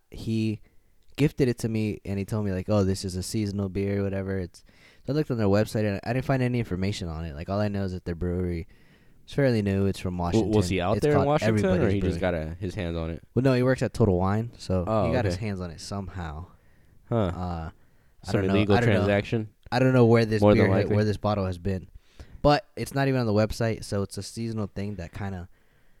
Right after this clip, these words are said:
Speaker 1: it kinda, like, went and came and went. So I don't know if they're ever gonna bring it back again. So we fall
Speaker 2: Okay.
Speaker 1: in love with it.
Speaker 2: Uh, it's a sad thing,
Speaker 1: That's
Speaker 2: huh?
Speaker 1: kinda gotta suck.
Speaker 2: Yeah.
Speaker 1: But whatever. We're gonna try this.
Speaker 2: Yeah,
Speaker 1: On
Speaker 2: it's a,
Speaker 1: That
Speaker 2: it's
Speaker 1: Dust.
Speaker 2: a, it's a big bottle. It's a pretty basic bottle. I see it's brown.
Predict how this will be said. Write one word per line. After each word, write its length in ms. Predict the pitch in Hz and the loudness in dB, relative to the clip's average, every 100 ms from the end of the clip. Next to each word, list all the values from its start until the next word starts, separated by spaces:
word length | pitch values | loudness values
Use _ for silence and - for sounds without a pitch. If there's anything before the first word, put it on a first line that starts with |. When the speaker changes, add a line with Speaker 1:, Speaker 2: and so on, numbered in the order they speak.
| - - | -20 -14
Speaker 1:
it 120 | 95 | -12
kinda, 220 | - 101 98 | -6 -6 -4
like, 220 | 90 - | -6 -6
went 260 | 92 98 - - | -6 -6 -12 -14
and 180 | 92 85 - | -14 -14 -10
came 200 | 120 107 | -8 -6
and 100 | 87 | -8
went. 260 | 95 127 - - | -8 -8 -10 -10
So 140 | 98 | -6
I 80 | 95 | -4
don't 80 | 101 | -4
know 80 | |
if 60 | 92 | -6
they're 120 | 92 | -6
ever 80 | 90 | -6
gonna 180 | 87 82 | -6 -8
bring 160 | 82 90 | -8 -8
it 80 | 82 | -8
back 180 | 98 | -8
again. 300 | 120 120 135 - _ | -8 -10 -10 -14 _
So 200 | - 98 | -6 -2
we 120 | 107 | -2
fall 180 | - 123 | -4 -2
Speaker 2:
Okay. 100 | 123 | 0
Speaker 1:
in 60 | 117 | -2
love 140 | 104 | -4
with 160 | 98 90 | -4 -6
it. 160 | 90 - _ _ _ _ _ _ | -10 -12 _ _ _ _ _ _
Speaker 2:
Uh, 300 | 104 107 98 101 | -8 -4 -2 -4
it's 120 | - | -6
a 40 | |
sad 300 | 98 95 90 | -6 -2 -2
thing, 160 | 92 87 | -4 -6
Speaker 1:
That's 120 | 87 | -6
Speaker 2:
huh? 60 | 82 | -6
Speaker 1:
kinda 160 | 85 | -8
gotta 140 | 82 78 | -12 -16
suck. 240 | - 80 - _ - | -16 -18 -20 _ -2
Speaker 2:
Yeah. 120 | 92 | -2
Speaker 1:
But 80 | 82 - _ _ _ _ _ _ _ _ _ - | -4 -12 _ _ _ _ _ _ _ _ _ -10
whatever. 420 | 127 127 123 123 123 - | 2 4 4 2 -2 -10
We're 100 | 113 | -6
gonna 120 | 120 120 | -2 -2
try 200 | 127 110 | -2 0
this. 280 | 113 117 - - | -2 -4 -14 0
Speaker 2:
Yeah, 140 | 160 | 4
Speaker 1:
On 40 | 160 | 4
Speaker 2:
it's 80 | |
a, 40 | 175 | 4
Speaker 1:
That 140 | 113 | 2
Speaker 2:
it's 80 | - 110 | 2 4
Speaker 1:
Dust. 200 | 180 143 | 4 4
Speaker 2:
a, 20 | |
it's 120 | 165 | 2
a 100 | 170 | 2
big 300 | 113 127 120 | 4 2 4
bottle. 260 | 110 110 120 | 4 6 6
It's 100 | 120 | 4
a 60 | |
pretty 220 | 110 113 98 | 0 0 2
basic 360 | 98 98 90 | 0 0 -4
bottle. 380 | 87 92 92 92 | 0 0 2 2
I 80 | 90 | 0
see 260 | - 98 | -2 -4
it's 140 | 92 - | -4 -6
brown. 520 | 87 90 98 98 95 | -6 -2 -2 -4 -6